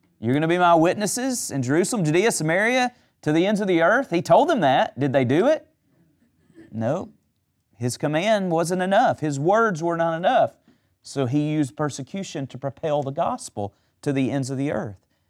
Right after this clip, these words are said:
And what's he going to do before Jesus Christ returns? The same thing. Why do you think Jesus said, "Guys, when you're drug into courts, <laughs> when they arrest you, don't worry about what you're gonna say, because the Holy Spirit will give you the words"?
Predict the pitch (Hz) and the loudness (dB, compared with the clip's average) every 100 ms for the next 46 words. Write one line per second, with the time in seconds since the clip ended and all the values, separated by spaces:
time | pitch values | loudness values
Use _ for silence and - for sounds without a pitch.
0 | _ - 107 107 123 - 143 143 143 135 | _ -10 -4 -2 -4 -2 -2 0 -2 -2
1 | 139 190 151 127 139 127 135 131 123 143 | -2 -2 -2 -2 -4 -2 -4 -4 -4 0
2 | 135 143 - 277 349 - - _ _ _ | 0 -2 -10 -8 -10 -14 -20 _ _ _
3 | _ _ _ _ _ _ _ - 123 156 | _ _ _ _ _ _ _ -18 -10 -6
4 | 131 - 226 98 - _ - 123 143 147 | -6 -6 -6 -10 -16 _ 0 2 2 0
5 | 147 143 123 147 139 135 180 190 165 104 | 0 -4 -2 -2 -2 -4 -2 0 0 0
6 | - _ _ _ _ _ _ - 175 165 | -8 _ _ _ _ _ _ -6 -6 -6
7 | 110 - _ 113 123 143 139 151 156 143 | -10 -18 _ -6 -4 -2 0 0 -2 -6
8 | - 139 170 254 - - - _ _ _ | -6 -4 -4 -6 -14 -18 -20 _ _ _
9 | _ - 123 135 135 123 139 165 - 226 | _ -8 -2 0 0 0 -2 -4 -6 -2
10 | 285 302 _ - 196 190 247 233 170 170 | -2 -2 _ -8 -4 -2 0 2 0 0
11 | - 175 170 - 240 320 240 _ _ _ | -6 -6 -6 -6 -6 -6 -14 _ _ _
12 | _ _ _ _ - 143 151 151 180 170 | _ _ _ _ -10 -6 -6 -4 -4 -6
13 | - 202 - 170 160 156 147 240 269 - | -6 -10 -8 -10 -10 -10 -12 -14 -18 -20
14 | _ | _